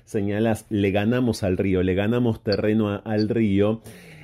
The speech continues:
no llegan en nuestro país siempre de la mano de las herramientas financieras y económicas que hay que tener para poder vivir, eh, más,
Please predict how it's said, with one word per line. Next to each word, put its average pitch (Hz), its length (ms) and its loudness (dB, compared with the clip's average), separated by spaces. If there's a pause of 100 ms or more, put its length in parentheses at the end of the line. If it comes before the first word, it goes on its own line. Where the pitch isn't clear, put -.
(280)
no 127 140 4
llegan 120 640 4
en 104 180 -2
nuestro 101 320 -4
país 110 320 0
siempre 131 720 2
de 107 140 0
la 95 140 0
mano 117 480 0
de 110 800 4 (600)
las 95 920 -4
herramientas 107 720 0
financieras 110 800 2
y 101 80 -2
económicas 117 560 -2
que 104 80 -4
hay 92 80 -2
que 98 100 -4
tener 98 320 -2
para 90 220 -4
poder 95 280 0
vivir, 98 580 2 (200)
eh, 90 340 -2
más, 127 560 0